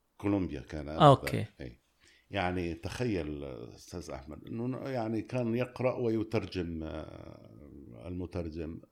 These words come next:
Speaker 1: هذا يفقد تدفق ويفقد، آه، صار إرباك، فقررت ال-، الهي إنه ين-، ين-، تنقال القصيدة بكل و-، كل شاعر ي-، يقول بلغته.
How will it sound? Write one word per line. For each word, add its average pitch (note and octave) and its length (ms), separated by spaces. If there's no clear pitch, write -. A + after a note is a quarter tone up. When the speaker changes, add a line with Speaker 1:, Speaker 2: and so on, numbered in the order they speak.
Speaker 1:
هذا C3 400
يفقد C3+ 420
تدفق F2 840
ويفقد، D2+ 420
آه، F#2+ 540
صار D3 340
إرباك، C3 440
فقررت G#2 840
ال-، C#2+ 400
الهي F#2+ 440
إنه F#2+ 200
ين-، F#2 200
ين-، F2+ 280
تنقال A#2 380
القصيدة F#2 600
بكل C#2+ 520
و-، G#2 220
كل G2 520
شاعر - 360
ي-، G2 300
يقول G2 360
بلغته. D#2 1200